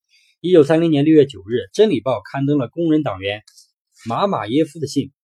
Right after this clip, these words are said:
他在信中勇敢地提出：“究竟是谁的头脑被冲昏了？”并说：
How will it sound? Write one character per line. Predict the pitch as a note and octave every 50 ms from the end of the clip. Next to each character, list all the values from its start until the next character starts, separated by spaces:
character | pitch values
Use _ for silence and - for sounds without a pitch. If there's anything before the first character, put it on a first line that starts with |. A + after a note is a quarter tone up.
| _ _
他 | _ - E3+ E3+
在 | E3+ E3 D3
信 | C#3+ - F3+ D3+
中 | C#3 D3 D#3 D#3 D3
勇 | A#2 A2 B2+ F#3
敢 | G3 E3+ A#2+
地 | G2 F2+
提 | - - G#2+
出： | G#2 A#2+ A#2 A#2+ - _ _ _ _ _ _
“究 | _ - A3 A#3 A#3
竟 | G#3+ A3 G3 D#3
是 | C#3+ D#3 C#3+
谁 | C3+ - - - D3 G#3+
的 | A#3
头 | - - - C3
脑 | C#3 B2+ G2 E2+ -
被 | - A2+ G2+
冲 | F#2+ - - A#2 G#2+
昏 | G#2 G#2+ G2+ G2
了？” | F2 - _ _ _ _
并 | _ - C3 A#2
说： | - C3+ B2+ C3+